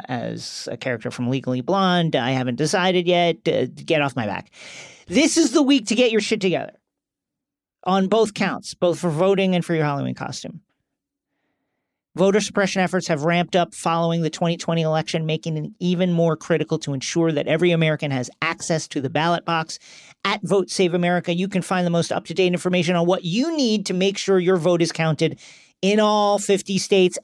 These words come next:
and the District of Columbia. Give Puerto Rico the statehood as well. Use our ballot ready tool to request your ballot, find out how you can return it, or get a reminder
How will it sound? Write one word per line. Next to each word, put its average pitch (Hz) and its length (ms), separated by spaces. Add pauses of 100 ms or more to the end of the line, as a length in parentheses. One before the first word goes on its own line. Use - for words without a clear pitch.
and 226 260
the 214 60
District 202 480
of 190 200
Columbia. 180 720 (560)
Give - 220
Puerto 123 260
Rico 120 320
the 120 180 (140)
statehood 123 460
as 117 120
well. 127 220 (280)
Use 262 360
our 277 180
ballot 262 440
ready 247 260
tool 254 360
to 226 140
request 226 520
your 247 100
ballot, 226 480
find 233 320
out 226 160
how 220 160
you 226 160
can 196 180
return 233 380
it, 233 220
or 285 180
get 254 160
a 233 60
reminder 208 580